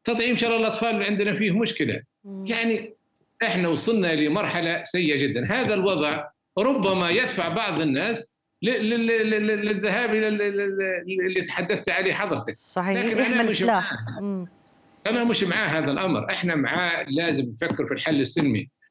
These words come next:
Speaker 1: لأن نحن جربنا المعارك أستاذة من-، منتهى. هذه فيها خسارة لأولادنا ولثرواتنا ولمناطقنا، ويخلق عداوات أخرى ويخلق انتقام، لأن أي شخص بينتقل لرحمة الله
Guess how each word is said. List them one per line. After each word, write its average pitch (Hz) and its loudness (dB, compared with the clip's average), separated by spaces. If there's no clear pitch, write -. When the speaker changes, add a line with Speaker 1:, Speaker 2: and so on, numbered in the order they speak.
Speaker 1:
لأن 226 4
نحن 185 2
جربنا 165 2
المعارك 135 0
أستاذة 117 -2
من-، 143 2
منتهى. 123 0
هذه 262 2
فيها 185 2
خسارة 143 0
لأولادنا 165 2
ولثرواتنا 160 2
ولمناطقنا، 165 0
ويخلق 196 2
عداوات 170 0
أخرى 151 -2
ويخلق 208 0
انتقام، 185 0
لأن 220 2
أي 226 0
شخص 226 -4
بينتقل 208 -2
لرحمة 196 0
الله 196 -2